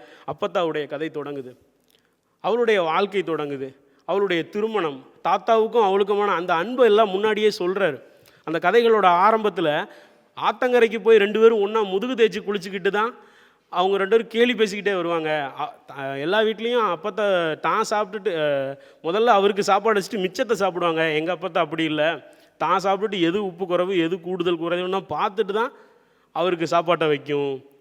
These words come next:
நேர்மாறா இருக்கும் அப்படின்னு சொல்றாரு. அப்படி நேர்மாறா இருக்கும்போது யாராவது எதுவும் சொன்னா தாத்தா கூட அதை கண்டுக்க மாட்டாரு. ஆனா பாட்டி கண்டுக்கும். ஏன் அப்படின்னா, அப்பத்தா சொல்லுவா, "அவருக்கு ஏதாவது ஒண்ணுன்னா, ஒண்ணு உப்பு குறைவு எதுவும் உடம்புக்கு எதுவும்னா யார் வந்து பாப்பா? நான் தான் பார்க்கணும்" அப்படின்னு சொல்லி சொல்லுவோம்.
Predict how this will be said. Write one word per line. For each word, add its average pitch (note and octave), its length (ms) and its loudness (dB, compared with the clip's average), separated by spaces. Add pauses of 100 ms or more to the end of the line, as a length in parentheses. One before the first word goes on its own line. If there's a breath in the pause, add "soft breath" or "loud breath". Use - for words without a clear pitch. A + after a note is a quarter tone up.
(540 loud breath)
நேர்மாறா G#3+ 520 4
இருக்கும் F3 260 -2
அப்படின்னு D#3 300 -6
சொல்றாரு. C3+ 200 -10 (400 soft breath)
அப்படி A3 260 -2
நேர்மாறா A#3+ 460 6
இருக்கும்போது G#3 460 2
யாராவது G3+ 600 4 (240 loud breath)
எதுவும் F#3+ 220 2
சொன்னா F#3+ 520 -2
தாத்தா F#3+ 300 2
கூட A3+ 180 4
அதை G#3+ 120 2
கண்டுக்க F#3 260 0
மாட்டாரு. D#3+ 440 0 (200 loud breath)
ஆனா D#3 160 0
பாட்டி G3 320 2
கண்டுக்கும். E3 500 -2 (200)
ஏன் E3 160 0
அப்படின்னா, D3+ 680 -2
அப்பத்தா F#3 300 -2
சொல்லுவா, D#3+ 500 0 (460 loud breath)
"அவருக்கு F3+ 340 0
ஏதாவது G3 360 4
ஒண்ணுன்னா, F#3 280 -2 (160)
ஒண்ணு F3+ 280 -2
உப்பு F3 300 -4
குறைவு F#3+ 280 2
எதுவும் F3+ 460 -2 (160)
உடம்புக்கு F3+ 380 2
எதுவும்னா F#3 240 0
யார் F#3+ 360 2
வந்து G3 160 0
பாப்பா? E3 280 -2
நான் D#3+ 200 -2
தான் G3 160 -2
பார்க்கணும்" E3 340 0
அப்படின்னு D3 240 -6
சொல்லி C#3 160 -10
சொல்லுவோம். C3 320 -14